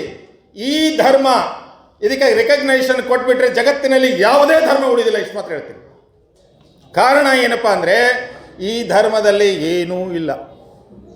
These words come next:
ದುಡಿ, ತಿನ್ನು, ಉಳಿದದ್ದನ್ನು ಹಂಚ್ಕೊ. ನಿನ್ನ ತಾಟಿನಲ್ಲಿರುವಂಥ ಅನ್ನದಲ್ಲಿ ನೀವು ಮನೆಯಲ್ಲಿರುವಂಥವ್ರು ಎಲ್ಲರೂ ಕೂತು ಉಣ್ರಿ. ಇನ್ನೂ ಹೆಚ್ಚಾದರೆ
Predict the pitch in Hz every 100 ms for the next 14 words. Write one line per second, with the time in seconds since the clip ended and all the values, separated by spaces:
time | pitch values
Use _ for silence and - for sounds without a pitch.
0 | - - - - - - 127 170 190 135
1 | - - - - - - - 135 156 123
2 | 220 - - - - - - - 175 202
3 | 160 165 208 131 175 - - - - -
4 | - - - - 180 233 233 190 220 254
5 | 247 240 226 220 214 - 208 196 170 -
6 | - - 151 220 285 269 220 196 214 226
7 | - - - - 165 160 175 226 226 208
8 | 196 196 175 170 233 277 269 240 214 175
9 | 131 113 - - _ _ - - 262 320
10 | 277 269 254 220 202 226 233 -